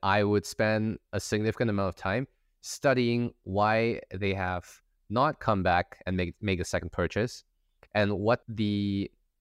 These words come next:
inactivity looks like. It can come in two parts, inactivity. One, they're not visiting the site and they're not reading your emails at all.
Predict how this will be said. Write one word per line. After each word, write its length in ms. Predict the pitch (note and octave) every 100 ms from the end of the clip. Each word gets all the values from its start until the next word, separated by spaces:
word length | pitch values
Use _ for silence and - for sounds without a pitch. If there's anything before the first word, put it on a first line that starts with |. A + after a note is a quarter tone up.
| _ _ -
inactivity 760 | D3 C#3+ A#2 - A#2 A2 A2
looks 300 | G2+ F#2 -
like. 180 | F2+ C#2+ _ _ _ _ _ _ -
It 80 | -
can 140 | G#2+
come 200 | - A#2+
in 80 | G#2
two 180 | - G2+
parts, 480 | - D2 - - - _ _ _
inactivity. 560 | G#2+ G2 - F#2+ E2+ D#2 _ _ _ _ _ _ _
One, 400 | - A2 C3+ C#3+ - _ _ _ -
they're 340 | A2+ G#2+ G#2+ -
not 280 | A2 C3 B2
visiting 600 | A2+ A#2+ A2+ A#2+ A2+ G2 _ _ _ _ -
the 140 | F#2+
site 400 | - - D3 D3+ -
and 140 | A#2+ A2+
they're 120 | G2+
not 260 | G2+ A#2 G#2+
reading 240 | G#2+ G#2
your 140 | F#2+
emails 520 | F2+ G2 G2 F#2+ F#2 -
at 140 | F2+
all. 440 | F2+ A2 D3 D#3